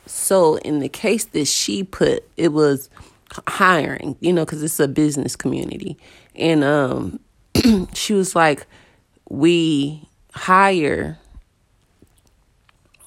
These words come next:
but we don't know how to lead." And that's,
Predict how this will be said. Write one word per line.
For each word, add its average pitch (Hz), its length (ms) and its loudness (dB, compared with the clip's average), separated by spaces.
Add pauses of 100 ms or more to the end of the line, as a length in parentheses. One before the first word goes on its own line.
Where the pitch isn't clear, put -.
(260)
but 165 140 2
we 190 100 2
don't 202 220 2
know 208 80 0
how 220 80 0
to 208 120 -2
lead." 196 520 -4 (800)
And 214 140 4
that's, 240 280 2